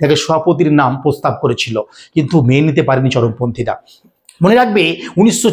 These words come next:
ছয় সালে কংগ্রেসের কলকাতা অধিবেশনে দাদাভাই নৌরোজির নেতৃত্বে প্রথম স্বরাজ উত্থাপিত হয়। আন্দোলন তীব্র থেকে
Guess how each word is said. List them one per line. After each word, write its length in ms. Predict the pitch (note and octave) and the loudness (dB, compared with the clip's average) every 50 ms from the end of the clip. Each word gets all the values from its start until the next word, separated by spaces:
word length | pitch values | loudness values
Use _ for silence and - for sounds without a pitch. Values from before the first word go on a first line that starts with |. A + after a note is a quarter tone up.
| - - | -2 -4
ছয় 220 | - - B3 A#3 - - | -2 -2 0 0 0 0
সালে 180 | A3+ G#3+ G#3+ A3 A3 - F3+ | 0 2 2 0 0 0 0
কংগ্রেসের 380 | D#3 E3 F#3 G3 - - G#3+ F3+ G3 | 0 2 2 2 2 0 0 0 0
কলকাতা 300 | G3 A3 - B3 A3+ A3+ G#3+ | 0 0 0 0 0 0 0
অধিবেশনে 460 | E3+ F3 C#3+ C#3+ - - C#3 B2+ A#2 - - - - - - | 2 2 2 0 0 0 -2 -2 -2 -4 -10 -14 -16 -8 -4
দাদাভাই 360 | - E3+ F#3 A3 G3+ G#3 A3+ A3 | -4 -2 0 0 2 2 2 2
নৌরোজির 360 | F#3+ G#3 G3+ G3 F3+ G3+ E3 E3+ | 2 2 2 2 2 2 2 0
নেতৃত্বে 400 | F3 - - G#3 - - - G3 - F#3 | 0 0 0 -2 0 0 -2 -2 0 0
প্রথম 320 | G3+ - - - A#3 A#3 G#3+ F#3 - | -2 -2 0 2 2 4 2 0 -2
স্বরাজ 240 | - E3 E3 D#3+ D3 D3 B2+ | -2 0 0 0 0 -2 -4
উত্থাপিত 360 | - - C#3 A2 C3 B2 - | -4 -4 -2 -2 0 0 0
হয়। 260 | C3+ A#2 B2 B2 A#2+ - - - - - - D#3 | 0 0 0 -2 -2 -6 -10 -16 -8 -2 -2 -2
আন্দোলন 320 | F#3 F#3 F#3 G3 F#3+ F3 F3+ - | 0 0 0 0 0 0 0 0
তীব্র 260 | B3 G#3 F#3 F3 G#3+ G#3 G#3 G3 | 0 0 2 2 2 0 0 0
থেকে 140 | F3+ D#3+ | 0 0